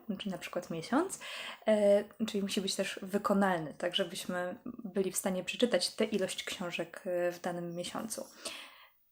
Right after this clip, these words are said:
Pierwsza sprawa, jeśli będziemy mieli ograniczoną, em, ilość książek, po którą chcemy sięgnąć, em, no to nie będziemy mieli tego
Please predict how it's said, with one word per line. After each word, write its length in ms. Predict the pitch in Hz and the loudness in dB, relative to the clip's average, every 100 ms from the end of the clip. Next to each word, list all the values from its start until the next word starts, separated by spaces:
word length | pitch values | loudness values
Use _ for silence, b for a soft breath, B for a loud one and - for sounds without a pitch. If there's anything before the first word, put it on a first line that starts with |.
| _ _ - | _ _ -4
Pierwsza 260 | - 330 220 | 2 4 4
sprawa, 320 | - 226 254 | 4 6 8
jeśli 200 | 269 254 | 6 8
będziemy 260 | 247 247 262 | 8 8 10
mieli 220 | 247 226 | 8 6
ograniczoną, 760 | 220 226 220 247 233 220 214 - | 4 4 4 6 6 6 4 0
em, 680 | 208 202 196 196 190 196 - - | 0 0 0 0 0 -2 -6 0
ilość 360 | 359 202 - | 4 4 2
książek, 480 | - - 185 165 165 | -4 -2 0 0 -4
po 120 | - | -6
którą 260 | - - 180 | -8 -6 -8
chcemy 340 | - 185 175 | -4 -4 -4
sięgnąć, 540 | 170 160 156 180 269 - B B B B B _ | -6 -8 -2 4 4 2 B B B B B _
em, 320 | 196 185 180 - | -4 -2 -2 2
no 240 | 233 262 | 6 6
to 200 | - 339 330 | 6 4 8
nie 100 | 285 | 10
będziemy 340 | 262 240 247 | 10 10 8
mieli 200 | 240 220 | 8 6
tego 400 | 220 202 196 196 | 2 2 4 2